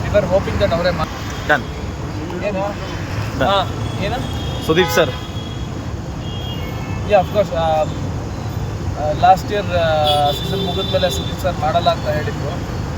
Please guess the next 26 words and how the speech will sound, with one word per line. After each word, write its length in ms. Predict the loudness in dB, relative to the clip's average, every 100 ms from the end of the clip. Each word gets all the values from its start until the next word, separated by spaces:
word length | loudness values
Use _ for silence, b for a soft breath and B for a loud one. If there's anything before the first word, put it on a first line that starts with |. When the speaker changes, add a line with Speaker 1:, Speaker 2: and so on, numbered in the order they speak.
| -4 -4 -2 0
Speaker 1:
But, 180 | 4
ಆ, 300 | 8 8 8
we 60 | 4
were 240 | 0 2
all 320 | 4 2 0 -2
hoping 280 | -2 -2
ಅವರೇ 120 | 0 0
ಮಾಡ್ತಾರೆ, 600 | 0 -2 -2 -2 -2 -2
ಮಾಡಬೇಕು 520 | -2 0 -2 -2 -2
ಅಂತ 100 | -2
ನಮ್ಮ 380 | -2 -2 -2 -2
ಆಸೆನೂ 280 | -2 -2
ಅವರೇ 220 | -2 -2 0
ಅದೇ 280 | 0 0
ಇತ್ತು. 240 | -2 -4 -4
ಯಾಕಂದ್ರೆ 500 | -4 -2 -2 0 0 0 -2 -2 -2 -2 -4 -4 -4 -4 -2
ಹನ್ನೊಂದು 400 | -2 0 0 0
ಸೀಸನ್, 520 | -2 -2 -2 0 0
ಆ, 640 | 0 0 0 2 2 0 0
ನೋಡಿ 220 | -2 -2
ಬೇರೆಯವ್ರನ್ನ 340 | -2 0 0
ಊಹೆ 340 | -2 0 0 0
ಮಾಡ್ಕೊಳ್ಳೋಕ್ಕೂ 840 | -2 -2 -2 -2 -2 -2 -2 -2 0
ಸಾಧ್ಯ 360 | 0 0 -2 -2
ಇಲ್ಲ. 120 | -2
And, 440 | -2 -2 -2 -2